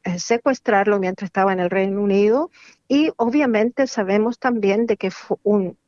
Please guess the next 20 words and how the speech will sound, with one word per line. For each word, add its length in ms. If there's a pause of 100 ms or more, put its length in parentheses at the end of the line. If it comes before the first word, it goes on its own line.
fue 280
producto, 800
fue 200
sujeto 640
de 100
un 80
espionaje 800 (400)
profundo 880
y 80
constante 800
mientras 460
estaba 480 (380)
en 180
la 80
Embajada 520
de 160
Ecuador. 440 (540)
Y 160
eso 400
es 240